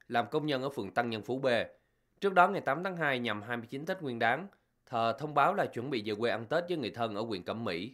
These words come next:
cách đó khoảng tám mươi ki-lô-mét. Chờ hoài nhưng không thấy, nên gia đình liên lạc khắp nơi để tìm kiếm nhưng không có kết quả. Sốt ruột, họ chạy lên tận phòng trọ,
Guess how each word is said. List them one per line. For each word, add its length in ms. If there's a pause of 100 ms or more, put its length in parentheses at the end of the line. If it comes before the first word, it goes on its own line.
cách 140
đó 220
khoảng 180
tám 200
mươi 140
ki-lô-mét. 400 (540)
Chờ 140
hoài 220
nhưng 140
không 180
thấy, 300 (240)
nên 200
gia 120
đình 160
liên 220
lạc 160
khắp 200
nơi 180
để 80
tìm 220
kiếm 240
nhưng 140
không 220
có 120
kết 180
quả. 320 (500)
Sốt 220
ruột, 220 (220)
họ 160
chạy 180
lên 200
tận 180
phòng 160
trọ, 340